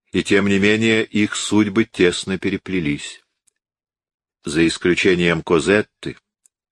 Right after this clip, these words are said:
то есть за исключением ребенка, Жан Вальжан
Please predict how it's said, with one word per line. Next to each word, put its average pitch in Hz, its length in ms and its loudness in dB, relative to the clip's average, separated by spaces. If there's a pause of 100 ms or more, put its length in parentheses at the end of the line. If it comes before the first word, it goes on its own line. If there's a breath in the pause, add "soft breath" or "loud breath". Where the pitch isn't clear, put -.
(140)
то 78 120 0
есть - 360 -6 (320 soft breath)
за 78 200 0
исключением 85 720 0
ребенка, 82 720 -2 (640 loud breath)
Жан 82 320 0
Вальжан 82 540 0